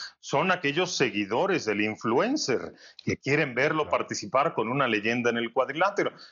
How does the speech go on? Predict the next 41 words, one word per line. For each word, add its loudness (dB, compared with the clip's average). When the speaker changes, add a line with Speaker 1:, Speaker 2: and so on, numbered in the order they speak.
Speaker 1:
Y -2
entonces, 0
al 2
no 2
salir 0
noqueado, 0
al -2
no 0
ser 0
vapuleado 0
en -4
el -4
cuadrilátero, 0
pues 0
dicen, 0
pues, 0
más 2
allá 2
de 0
que 0
nadie 2
haya 2
ganado 2
oficialmente 0
el -2
combate 0
de 2
exhibición, 0
pues -2
Logan 0
Paul 0
fue 0
el 0
ganador 2
porque 0
Mayweather 0
no 0
le 2
pudo 2
hacer -4
nada, 0